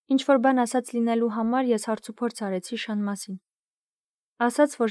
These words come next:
Շանը վերցրել էր կնոջ մահից հետո։ Բավական ուշ էր ամուսնացել։ Երիտասարդ ժամանակ ցանկացել էր դերասան դառնալ։ Գնդում ծառայելիս խաղացել էր զինվորական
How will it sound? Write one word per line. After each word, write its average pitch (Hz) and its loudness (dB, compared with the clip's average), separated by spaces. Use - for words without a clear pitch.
Շանը 269 0
վերցրել 220 0
էր 214 -4
կնոջ 220 -4
մահից 214 -4
հետո։ 196 -10
Բավական 247 2
ուշ 254 -2
էր 196 -2
ամուսնացել։ 185 -8
Երիտասարդ 247 4
ժամանակ 247 0
ցանկացել 220 0
էր 220 0
դերասան 220 0
դառնալ։ 180 -4
Գնդում 254 10
ծառայելիս 240 6
խաղացել 214 0
էր 226 2
զինվորական 208 0